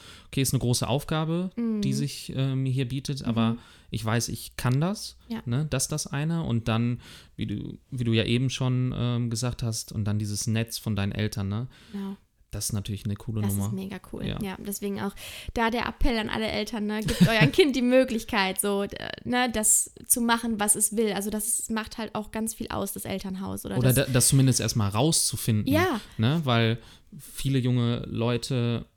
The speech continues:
Speaker 1: haben ja wirklich keinen Schimmer,
Speaker 2: Mhm.
Speaker 1: was sie machen möchten.
Speaker 2: Mhm.
Speaker 1: Und da dann erstmal wirklich Zeit und Raum
Speaker 2: Ja.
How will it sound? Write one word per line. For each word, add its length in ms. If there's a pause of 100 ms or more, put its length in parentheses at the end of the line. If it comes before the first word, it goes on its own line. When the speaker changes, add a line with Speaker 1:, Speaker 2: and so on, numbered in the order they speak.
(160)
Speaker 1:
haben 160
ja 80
wirklich 280 (560)
keinen 260
Schimmer, 420
Speaker 2:
Mhm. 120 (160)
Speaker 1:
was 120
sie 80
machen 300
möchten. 420
Speaker 2:
Mhm. 400
Speaker 1:
Und 200
da 120
dann 180
erstmal 720
wirklich 260
Zeit 480
und 260
Raum 400
Speaker 2:
Ja. 140